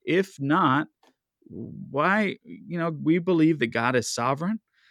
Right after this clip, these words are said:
that he plans our purposes and our steps, and, um,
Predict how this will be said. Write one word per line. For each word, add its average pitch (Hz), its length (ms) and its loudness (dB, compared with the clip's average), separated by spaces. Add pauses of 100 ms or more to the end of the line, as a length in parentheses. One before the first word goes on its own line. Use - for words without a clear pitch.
(360)
that 117 100 -2
he 131 220 0 (100)
plans 147 380 4
our 131 120 2
purposes 135 520 -4
and 120 120 -4
our 113 100 -8
steps, - 560 -2 (100)
and, 117 380 -2
um, 117 400 -2